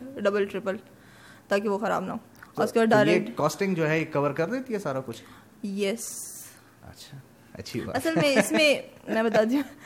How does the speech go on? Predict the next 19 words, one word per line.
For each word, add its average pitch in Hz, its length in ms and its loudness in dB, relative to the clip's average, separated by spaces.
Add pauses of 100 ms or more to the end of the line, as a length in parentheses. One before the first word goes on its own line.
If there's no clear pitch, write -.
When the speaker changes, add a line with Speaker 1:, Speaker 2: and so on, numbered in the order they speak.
(240)
Speaker 1:
اصل 247 280 4
میں 302 100 2
اس 311 160 0
میں 302 80 2
یہ 285 120 6
ہوتا 269 200 8
ہے 220 40 4
نا 233 180 4
کہ 220 140 2
again 220 380 2
ہول 220 180 4
سیل 226 180 0
میں 226 100 4
چیزیں 214 300 0
آ 208 100 6
جاتی 202 280 0
ہیں 180 80 -2
Speaker 2:
ہاں۔ 214 60 0
Speaker 1:
ہماری، 185 280 -2